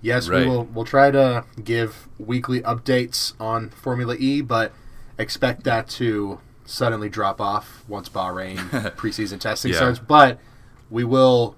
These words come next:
Speaker 1: continue to give occasional updates on, like, the season standings, and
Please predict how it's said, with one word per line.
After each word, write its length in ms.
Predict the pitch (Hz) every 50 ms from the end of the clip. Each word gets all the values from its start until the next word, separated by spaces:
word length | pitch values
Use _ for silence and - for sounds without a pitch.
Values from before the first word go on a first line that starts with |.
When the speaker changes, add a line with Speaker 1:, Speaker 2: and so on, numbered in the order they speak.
| - - -
Speaker 1:
continue 480 | - 113 - 123 117 107 107 104 104 101
to 380 | 101 98 98 98 95 92 - - - - - - - -
give 300 | - 110 104 104 98 92 -
occasional 440 | - 107 - 120 120 110 101 95 90
updates 640 | 92 98 90 - 104 95 92 87 - - - - - - - - -
on, 220 | 92 90 90 90 85
like, 180 | 85 82 -
the 80 | - -
season 300 | - 107 101 92 90 -
standings, 680 | - - 135 139 135 131 127 135 131 131 127 117 104
and 120 | 104 98